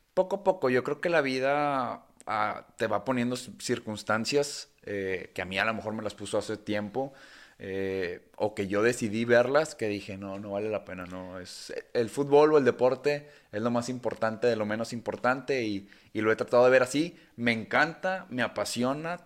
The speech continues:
todos los deportes. No por nada, pues, estamos, eh, haciendo un podcast deportivo, ¿no? Eso es, eso es inevitable. Si, si por mí fuera, yo estaría viendo deportes veinticuatro siete.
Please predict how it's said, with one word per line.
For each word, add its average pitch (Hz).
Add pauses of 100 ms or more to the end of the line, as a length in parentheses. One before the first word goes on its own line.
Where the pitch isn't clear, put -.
(120)
todos 135
los 151
deportes. 147
No 107
por 120
nada, 120
pues, 117
estamos, 107
eh, 123
haciendo 107
un 120
podcast 120 (220)
deportivo, 117
¿no? 113
Eso 113
es, -
eso 117
es 117
inevitable. 110
Si, 101
si -
por 101
mí 113
fuera, 139 (380)
yo 104
estaría 117
viendo 113
deportes 113
veinticuatro 101
siete. -